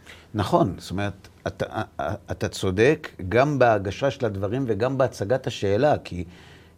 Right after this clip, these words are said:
כי אם אנחנו לא יודעים מי המקור שממנו קיבלנו את הספר,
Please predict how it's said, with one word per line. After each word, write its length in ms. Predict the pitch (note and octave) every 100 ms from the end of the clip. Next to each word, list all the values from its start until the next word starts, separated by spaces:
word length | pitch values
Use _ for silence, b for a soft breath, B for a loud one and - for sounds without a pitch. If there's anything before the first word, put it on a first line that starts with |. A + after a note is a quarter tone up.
| -
כי 340 | - A2 G2 D2+
אם 120 | D#3+
אנחנו 360 | F3 D#3 - A#2+
לא 140 | A#2+
יודעים 600 | D3+ B2 F#2+ - D3+ C3+
מי 200 | B2+ F#3
המקור 1080 | D3+ A#2+ G#2+ G2 - - F#3 G3 C#3 D#2 C#2+ - _
שממנו 1300 | - - - - B2 A#2+ A2 G#2 G#2+ B2 C3 G3+ F3+
קיבלנו 720 | - A#2 F#2 D#3 G#3 G3+ C#3
את 140 | A2 A2
הספר, 560 | - G#2+ F2+ F#2+ A2